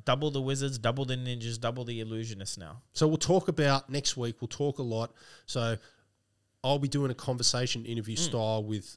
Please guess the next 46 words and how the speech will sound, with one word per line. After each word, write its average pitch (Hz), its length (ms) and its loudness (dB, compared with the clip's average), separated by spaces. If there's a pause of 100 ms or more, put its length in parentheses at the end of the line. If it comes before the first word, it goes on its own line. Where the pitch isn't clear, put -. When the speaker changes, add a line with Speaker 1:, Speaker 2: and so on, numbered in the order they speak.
Speaker 2:
Fluke 135 360 -2
next 127 280 -2
week, 123 300 0
and 117 180 0
then 123 140 2
we'll 117 120 2
go 110 220 0
deep 110 400 -4
into 107 720 -2
the 107 200 -2
Uprising 101 600 -2
World 98 220 4
Premiere, 120 720 2 (100)
our 107 80 -2
thoughts - 460 -2
and 101 100 -6
strategies 104 560 -4
behind 104 440 -6
that, 113 300 0 (300)
and 117 140 -4
we'll 113 100 -6
talk - 200 -4
Speaker 1:
Yeah, 170 80 -2
we'll 156 80 0
Speaker 2:
about - 120 -2
Speaker 1:
talk 151 60 4
about 135 160 2
some 123 160 -4
decks 127 360 0
and 127 80 -6
what 117 140 -6
we're 117 120 -2
bringing. 127 360 -4
Speaker 2:
what 147 140 6
we're 131 100 6
bringing, 120 320 2
our 113 120 4
teams, 117 840 2 (100)
what 127 220 2
we're 117 80 0
gonna 117 100 2
be 104 100 -2
doing 123 600 4
over 117 220 6
the 127 80 6
weekend. 127 760 2